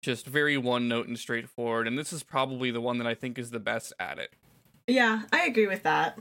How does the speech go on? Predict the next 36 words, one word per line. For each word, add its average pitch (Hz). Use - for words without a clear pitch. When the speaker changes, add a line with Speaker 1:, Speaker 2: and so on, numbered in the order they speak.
Speaker 1:
If 123
not, 123
well, 165
this 196
and 165
The 135
Phoenix, 110
I -
would -
say, -
are -
probably 117
the 107
two 110
strongest 113
tracks. -
There's 233
some 147
other 127
good 120
ones, 107
but 143
these 175
are 160
prob-, 127
those 151
are 147
probably 120
the 113
two 123
that 104
I -
think 110
are -
the -
strongest. -